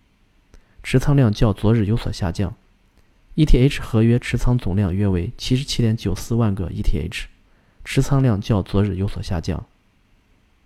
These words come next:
B S V昨日大涨，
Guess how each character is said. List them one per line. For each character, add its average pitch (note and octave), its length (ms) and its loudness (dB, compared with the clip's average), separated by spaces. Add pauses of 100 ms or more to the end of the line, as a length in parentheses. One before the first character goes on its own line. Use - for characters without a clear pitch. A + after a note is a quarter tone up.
(1300)
B E3+ 140 8
S D3+ 200 4
V D3+ 140 6
昨 B2+ 200 4
日 C3 100 4
大 C3+ 220 2
涨， A2+ 220 -4